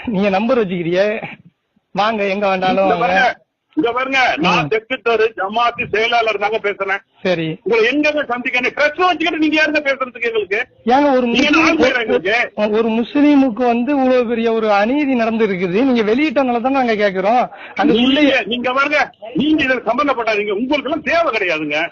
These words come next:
Speaker 1: என்னது?
Speaker 2: எங்க ஊரு, எங்க ஜமாத்து, எங்க ஊர் சம்பந்தி, எங்க பிரச்சனைங்க அது உங்களுக்கு தேவையில்லைங்க அது.
Speaker 1: ஆ, எப்படி தேவையில்லாம இருக்கும்? வெளியே வந்தாதான் கேட்கத்தான்
Speaker 2: நீங்க
Speaker 1: செய்வாங்க.
Speaker 2: தேவையில்லைங்க. உங்களை நாங்க
Speaker 1: இல்ல.
Speaker 2: கூப்பிட்டோமா?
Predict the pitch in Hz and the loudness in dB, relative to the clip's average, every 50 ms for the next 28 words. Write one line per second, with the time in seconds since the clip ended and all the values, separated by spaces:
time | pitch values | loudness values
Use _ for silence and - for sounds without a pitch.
0 | _ _ - 208 240 254 254 302 254 269 220 220 247 294 302 302 294 302 269 240 | _ _ -4 -2 0 2 2 2 0 0 -2 -2 -2 -2 -2 0 0 -2 -2 -2
1 | 254 254 240 214 214 220 240 262 277 269 262 202 277 262 220 226 269 247 254 233 | -2 -4 -6 -4 -4 -4 -2 -2 -2 -2 -2 -4 -6 -2 -2 -2 -2 -2 -2 -2
2 | 254 277 254 - 214 220 247 269 262 240 226 254 269 262 - _ _ _ - 196 | -2 -2 -2 -2 -2 -2 -2 -2 -4 -4 -4 -6 -6 -6 -8 _ _ _ -4 -4
3 | 247 285 277 269 226 170 233 254 254 285 285 285 262 247 226 214 226 226 196 185 | -4 -2 -2 -4 -2 -2 -2 -2 -2 0 -2 0 0 0 0 0 0 -2 -2 -4
4 | 220 247 294 277 254 175 226 277 277 269 226 208 185 165 156 139 131 151 170 _ | -4 -2 -2 -4 -4 -2 0 0 2 2 2 0 -2 -4 -4 -6 -6 -8 -12 _
5 | _ _ - 196 196 196 185 180 165 175 185 196 233 254 208 214 214 226 226 226 | _ _ -4 -2 0 0 0 0 -2 -4 -2 0 0 0 0 2 0 0 0 0
6 | 214 214 214 208 202 190 175 196 202 185 202 233 254 240 226 220 220 220 226 254 | 0 0 2 2 0 -2 -2 -2 -2 -2 0 0 2 2 2 2 2 2 2 2
7 | 226 214 208 214 220 214 - - - - 190 180 - - - 202 - 277 269 277 | 0 -2 -2 -2 0 0 0 2 2 2 2 2 2 4 4 2 2 2 0 -2
8 | 269 240 202 214 240 285 277 269 269 269 240 247 226 185 302 285 262 277 262 240 | -2 -2 -4 -4 -2 0 0 0 0 0 2 2 2 2 0 0 0 -2 0 0
9 | 226 254 | 2 2